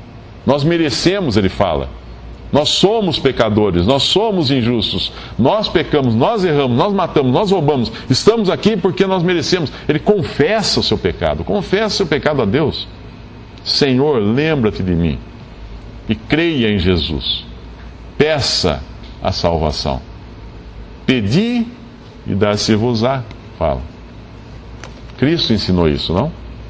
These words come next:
Todos conhecem a passagem. Portanto, eu deixo aqui essa certeza que você pode ter imediatamente, de que se crê em Jesus,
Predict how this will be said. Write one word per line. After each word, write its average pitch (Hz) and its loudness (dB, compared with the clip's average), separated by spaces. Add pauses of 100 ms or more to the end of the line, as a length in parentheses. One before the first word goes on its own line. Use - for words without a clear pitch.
(220)
Todos 202 2
conhecem 110 2
a - -8
passagem. 73 0 (600)
Portanto, 147 2
eu 135 4
deixo 135 2
aqui 135 2 (720)
essa 107 0
certeza 107 2
que 90 -4
você 87 2
pode 87 0
ter 104 0 (800)
imediatamente, 113 2 (840)
de 190 0
que 202 2
se 196 0
crê 156 0
em 147 0
Jesus, 95 0